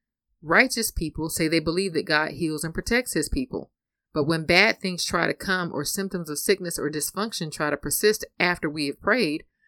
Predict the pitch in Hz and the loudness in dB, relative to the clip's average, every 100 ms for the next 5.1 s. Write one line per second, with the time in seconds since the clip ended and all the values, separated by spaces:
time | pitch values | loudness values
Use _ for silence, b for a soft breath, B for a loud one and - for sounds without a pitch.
0 | _ _ - 190 170 160 170 160 131 175 | _ _ -4 0 4 4 4 0 2 2
1 | 185 233 185 165 165 143 - 202 240 - | 4 2 0 -2 -2 -4 2 6 6 4
2 | 151 147 156 _ - 160 147 - 196 - | -4 -4 -6 _ -6 -2 -2 4 4 4
3 | 208 165 151 - 147 131 147 131 135 156 | 0 0 -2 -4 -4 -2 0 0 0 -2
4 | 202 233 - 190 185 - 196 190 147 135 | -2 -4 -2 -2 0 0 -2 -2 -4 -4
5 | 135 | -8